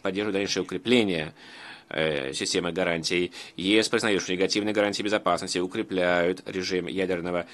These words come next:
нераспространения, призывают всех государств-членов, которые пока это не сделали, вновь подтвердить существующие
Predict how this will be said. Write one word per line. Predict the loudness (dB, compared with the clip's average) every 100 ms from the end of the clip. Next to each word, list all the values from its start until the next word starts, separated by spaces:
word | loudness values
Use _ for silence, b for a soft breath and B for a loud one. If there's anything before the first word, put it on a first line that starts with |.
| B -2
нераспространения, | 2 4 2 -2 -2 0 -2
призывают | -2 -2 2 0 2
всех | 0 0
государств-членов, | 0 -2 0 0 0
которые | -2 -2 0 0 -2
пока | -6 -2 -2
это | -4
не | -6 -4
сделали, | 0 2 4 4 4 2 -2 -18 B B B B
вновь | -4 2 4 4 4
подтвердить | 2 2 4 2 2 -2 0
существующие | 0 -2 -2 0 0 2 2 2